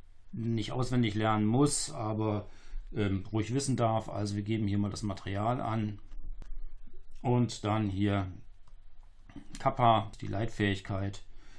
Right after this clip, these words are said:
Und zwar geben wir die an in Mega Siemens pro Meter, also genau dem Kehrwert von dem, was wir da eben, äh, hatten. Und wir geben den spezifischen Widerstand an,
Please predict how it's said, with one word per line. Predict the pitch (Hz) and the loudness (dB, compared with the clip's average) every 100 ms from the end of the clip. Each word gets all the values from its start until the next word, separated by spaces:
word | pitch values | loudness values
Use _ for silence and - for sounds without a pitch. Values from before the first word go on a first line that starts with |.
| - - | -14 -8
Und | 123 113 | -2 0
zwar | - 104 | 2 0
geben | 101 101 | 2 2
wir | 95 | 2
die | 101 | -2
an | 104 104 | -2 -2
in | - 95 92 - - - - - - - - - - - - | -2 -4 -4 -8 -10 -12 -12 -12 -10 -6 -4 -4 -8 -10 -4
Mega | 104 120 131 131 113 117 113 - - - - - - - 143 | 2 2 2 2 2 2 0 -4 -16 -12 -12 -12 -14 -14 -8
Siemens | 107 110 107 104 104 | -2 0 2 0 -4
pro | - - 98 90 - - - - - - | -8 -4 -4 -4 -8 -12 -16 -12 -10 -4
Meter, | 123 131 131 110 | 0 2 4 2
also | 104 107 | 4 4
genau | 110 117 | 6 8
dem | 101 92 | 6 0
Kehrwert | - 110 127 160 156 - | -2 4 6 8 6 4
von | 135 123 | 0 -2
dem, | 131 120 | 0 -2
was | 117 104 | -2 -2
wir | |
da | 98 | -4
eben, | - 147 160 147 - - | -2 0 0 -2 -4 -4
äh, | 127 | 0
hatten. | 135 - 131 135 - - - | 0 2 0 0 -6 -12 -8
Und | - 123 | -2 0
wir | 113 | 2
geben | 107 110 110 | 2 2 4
den | 98 98 - | 2 0 -2
spezifischen | - 110 107 117 104 98 | -2 -2 -2 -2 -2 -2
Widerstand | 117 151 123 - 123 120 | 0 0 0 0 0 2
an, | 117 113 107 | 4 4 2